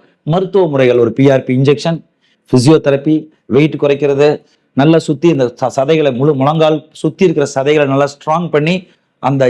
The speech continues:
எலும்புகளுக்கு, குருத்தெலும்புகளுக்கு போகக்கூடிய லோடை குறைத்து அந்த சதைகளை வந்து நம்ம வந்து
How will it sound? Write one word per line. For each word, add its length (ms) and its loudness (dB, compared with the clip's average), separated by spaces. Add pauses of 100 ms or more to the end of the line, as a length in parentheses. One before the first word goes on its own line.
(140)
எலும்புகளுக்கு, 520 4 (260)
குருத்தெலும்புகளுக்கு 760 2 (120)
போகக்கூடிய 500 2 (180)
லோடை 320 2 (140)
குறைத்து 420 0 (520)
அந்த 120 -2 (160)
சதைகளை 440 2 (100)
வந்து 180 0 (480)
நம்ம 220 0
வந்து 140 0